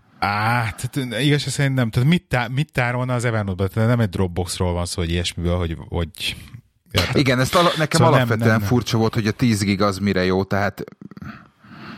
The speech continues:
Speaker 2: nem tudom elképzelni
Speaker 1: Nekem
Speaker 2: azt,
Speaker 1: vannak
Speaker 2: ezt
Speaker 1: benne P D,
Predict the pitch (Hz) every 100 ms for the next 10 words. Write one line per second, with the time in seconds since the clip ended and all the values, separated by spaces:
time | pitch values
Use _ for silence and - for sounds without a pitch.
0 | - - - - _ _ _ _ _ _
1 | _ - 113 117 110 110 - 95 104 98
2 | 98 143 160 143 120 107 123 113 113